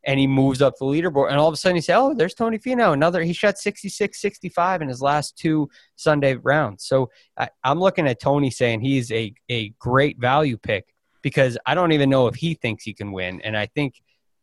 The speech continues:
I think that's gonna free him up. I think it's actually a good thing this week.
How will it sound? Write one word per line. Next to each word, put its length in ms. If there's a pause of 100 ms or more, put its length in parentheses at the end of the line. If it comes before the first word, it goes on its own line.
(100)
I 60
think 220
that's 180
gonna 180
free 300
him 120
up. 200
I 60
think 220
it's 140
actually 300
a 40
good 260
thing 200
this 160
week. 160